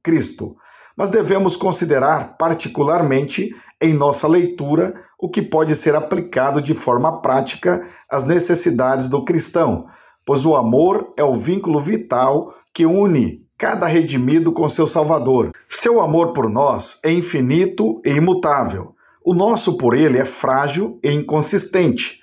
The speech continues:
Peçamos a ele para nos atrair, a fim de que sejamos capazes de segui-lo rapidamente. Versículo quatro. Os versículos cinco e seis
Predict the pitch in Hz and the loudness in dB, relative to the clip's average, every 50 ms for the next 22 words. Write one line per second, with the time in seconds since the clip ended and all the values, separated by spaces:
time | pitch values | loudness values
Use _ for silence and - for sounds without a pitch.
0 | _ - - - - - - - 185 - - - - 226 202 208 196 165 127 139 | _ -20 -20 -20 -20 -12 -2 0 0 0 0 0 0 0 2 2 2 2 0 0
1 | 123 127 165 175 160 143 - 147 143 147 147 151 156 147 170 165 170 190 185 175 | 2 4 4 4 2 0 0 0 -2 0 0 0 -2 0 0 -2 -2 -2 -2 -2
2 | 139 135 147 135 101 78 - - _ _ _ _ _ _ - 131 139 139 190 190 | -2 -2 -2 -2 -4 -4 -8 -14 _ _ _ _ _ _ -4 -4 -2 0 -2 0
3 | 180 180 175 - 170 170 - 151 131 120 143 139 143 - - - 196 185 - - | -2 -2 0 0 -2 2 2 0 2 2 0 0 0 -2 -4 -4 -6 -6 -4 -2
4 | - 127 131 135 139 135 151 180 175 175 - - - - 110 123 123 - - 190 | 0 0 2 2 0 0 0 -2 -2 -2 -8 -14 -14 -6 -4 -4 -4 0 0 0
5 | 156 - 113 120 131 143 160 175 202 - - - - - - - - 151 160 160 | 0 0 0 0 2 4 4 4 4 2 -2 -8 -18 -20 -18 -8 -4 -4 -4 -2
6 | 180 165 170 165 160 165 180 170 - - - - - _ _ _ _ _ _ _ | -2 -2 0 0 0 2 0 0 0 -4 -6 -14 -16 _ _ _ _ _ _ _
7 | _ _ - 135 139 135 - 170 165 175 190 180 170 175 170 - 160 147 - - | _ _ -2 -2 -2 0 0 -2 0 2 2 2 2 2 0 0 0 0 0 -2
8 | - - - - - _ _ _ _ _ _ _ - 190 175 190 226 196 170 - | -4 -10 -12 -14 -16 _ _ _ _ _ _ _ -4 -4 0 2 2 2 2 0
9 | - 214 - - - 147 131 127 - - - - - - - 196 208 196 - - | -4 -6 -2 0 0 0 0 0 -4 -8 -10 -10 -10 -8 -4 -2 -2 -2 0 -2
10 | 123 - - - - 165 156 131 - - - - - | -2 -2 -2 0 2 2 2 2 0 -4 -6 -8 -10